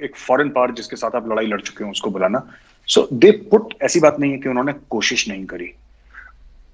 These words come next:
देखिए बात ये होती है कि भारत में ऐसा aggressive stand इसलिए था क्योंकि कांग्रेस के समय एक, एक सोच थी कि peace at any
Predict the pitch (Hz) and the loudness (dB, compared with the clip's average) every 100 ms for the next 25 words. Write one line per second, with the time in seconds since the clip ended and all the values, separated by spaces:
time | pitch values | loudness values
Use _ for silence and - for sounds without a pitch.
0 | _ _ - 139 208 104 110 139 151 123 | _ _ 0 6 6 6 4 4 2 0
1 | 139 131 139 139 151 147 - 110 117 131 | -4 -4 -4 -2 -2 -2 -8 -2 0 2
2 | - 135 139 - 120 107 120 123 120 120 | 2 0 0 -2 -4 2 6 6 4 0
3 | 110 107 113 - 110 113 - - 110 113 | 2 0 -2 2 2 2 -6 -6 -4 -2
4 | 113 117 113 113 - - - _ 123 156 | -4 -4 -6 -6 -8 -20 -20 _ 8 10
5 | 175 - 139 120 123 127 135 131 - 135 | 8 4 -2 0 0 0 -2 -4 -4 -8
6 | - - 143 151 - - 131 139 - 165 | -6 -2 2 2 2 -2 -2 -2 0 2
7 | 156 139 120 113 | 4 2 0 -2